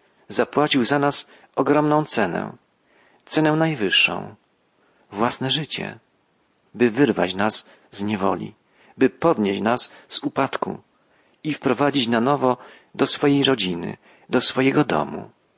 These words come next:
Cóż za wspaniała miłość! Toruje drogę powrotu do osobistej, intymnej łączności z Bogiem, jako Ojcem. Otwiera drzwi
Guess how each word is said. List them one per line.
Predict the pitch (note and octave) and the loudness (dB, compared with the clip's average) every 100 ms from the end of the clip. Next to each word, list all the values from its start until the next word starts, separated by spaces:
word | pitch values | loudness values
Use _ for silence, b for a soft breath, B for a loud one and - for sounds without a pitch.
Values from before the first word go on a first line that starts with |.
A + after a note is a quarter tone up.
| _ _ _ _ _ | _ _ _ _ _
Cóż | _ - C3+ G#2+ | _ 0 0 2
za | A2 | -2
wspaniała | - - G2 A2 G#2+ F#2+ | -2 -4 -4 0 0 0
miłość! | G#2 G#2+ A2 - - - - _ _ _ _ _ _ _ - | -2 -4 -6 -6 -8 -10 -12 _ _ _ _ _ _ _ -4
Toruje | B2+ D3 C#3 | 2 4 4
drogę | A2+ C#3 C#3 | 4 4 2
powrotu | B2 A#2 D3 D3+ C#3 - B B B - | 0 0 2 2 0 -4 B B B -4
do | - A#2+ - | 0 0 -2
osobistej, | - C3 A2+ D#3+ - C#3+ C3 B B | -2 -2 0 -2 0 0 -2 B B
intymnej | C#3+ C3 - D#3+ D#3 D3+ | 0 0 2 2 2 2
łączności | C3+ C3 - D3 - | 2 2 0 -2 -4
z | C3 | -4
Bogiem, | C3 A2 F2 E2+ - b b | -2 -2 -2 -8 -12 b b
jako | - - B2 | -4 -2 -2
Ojcem. | C#3 B2 - - - - _ _ _ _ _ _ _ | -2 -2 -2 -4 -6 -16 _ _ _ _ _ _ _
Otwiera | - - C3+ A#2 | -14 -2 0 2
drzwi | G2 F#2+ A2+ B2+ | 0 0 2 0